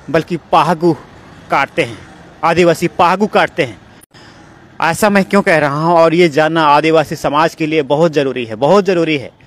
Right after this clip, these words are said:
और मैं आपको लाइव बता रहा हूँ दोस्तों, आदिवासी होली का दहन नहीं करते हैं।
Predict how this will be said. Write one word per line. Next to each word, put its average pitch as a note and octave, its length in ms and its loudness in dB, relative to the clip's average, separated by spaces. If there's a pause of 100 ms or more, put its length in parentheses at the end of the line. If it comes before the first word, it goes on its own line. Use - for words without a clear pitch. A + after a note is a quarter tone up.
(140)
और C#3+ 120 -2
मैं D#3 120 -2
आपको D3 280 0
लाइव D3 200 0
बता C#3 200 -2
रहा C3 120 -4
हूँ A#2+ 120 -10
दोस्तों, B2+ 260 -12 (1700)
आदिवासी G3+ 800 2 (840)
होली F3+ 240 2
का F3+ 200 0
दहन E3 360 -2
नहीं E3 240 0
करते F3+ 300 -4
हैं। - 300 -16